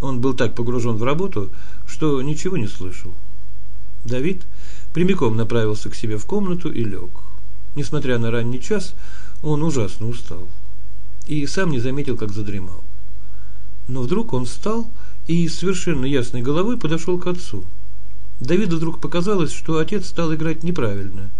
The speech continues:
что он изменил мелодию. Обычно он никогда не мешал отцу работать, но сегодня отвлекал его уже во второй раз. «Послушай, Сванте», произнес Давид и запнулся.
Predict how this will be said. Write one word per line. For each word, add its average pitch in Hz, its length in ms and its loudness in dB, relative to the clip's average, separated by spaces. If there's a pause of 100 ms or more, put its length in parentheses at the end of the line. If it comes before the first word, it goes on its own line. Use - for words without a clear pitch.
(360)
что - 200 0
он 135 180 0
изменил 143 380 0
мелодию. 98 540 0 (960)
Обычно 175 400 0
он 175 120 2
никогда 175 380 0
не 101 100 0
мешал 107 360 0
отцу 113 240 0
работать, 156 440 0 (360)
но 156 140 0
сегодня 175 520 0
отвлекал 165 460 0
его 151 200 0
уже 139 180 0
во 131 80 0
второй 123 340 0
раз. 95 200 0 (1900)
«Послушай, 127 720 0
Сванте», 104 680 0 (560)
произнес 117 400 0
Давид 151 300 0
и - 20 0
запнулся. 104 600 0